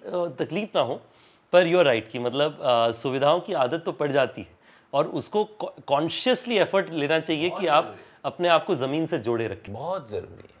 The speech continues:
Speaker 2: क्योंकि होता क्या है, देखिए, अमीरी और फ़कीरी में क्या फ़र्क है? अमीरी है कि आप अमीर बन, आप हिंदुस्तान के सबसे अमीर इंसान बन जाए, ये अमीर। ये फ़कीरी क्या है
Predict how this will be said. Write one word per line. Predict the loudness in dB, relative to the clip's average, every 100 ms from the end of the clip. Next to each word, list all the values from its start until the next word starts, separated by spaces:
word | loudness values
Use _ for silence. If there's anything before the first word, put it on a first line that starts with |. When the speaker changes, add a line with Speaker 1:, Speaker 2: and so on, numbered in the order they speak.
| _
Speaker 2:
क्योंकि | -8 -2 -2 -4 -12 -20 _ _ _ -4
होता | -4 -2 -4
क्या | -4 -6
है, | -6 -6
देखिए, | -8 -8 -6 -8 -8 _ _ _ _ _ _ _ _ _ _ _ -10
अमीरी | -6 -4 -4 0 2
और | 2
फ़कीरी | -2 -10 -4 -2 -2
में | -4
क्या | -2 -2
फ़र्क | -2 -4 -8 -14
है? | _ _ _ _ _ _ _ -20 _ _ -2
अमीरी | -2 0 -2 -2 -2
है | -4 -6
कि | -10
आप | -12 -12 -12
अमीर | -8 -8
बन, | -8 -10
आप | -12 -16 -16 -14
हिंदुस्तान | -8 -6 -6 -10 -12 -10
के | -10
सबसे | -12 -12 -10 -10
अमीर | -10 -10 -8
इंसान | -10 -10 -12 -10
बन | -8 -8
जाए, | -10 -12 _ _ _ _
ये | -6 -6
अमीर। | -6 -12 -10
ये | -10
फ़कीरी | -12 -12 -10 -6 -4 -4
क्या | -4 -8
है | -10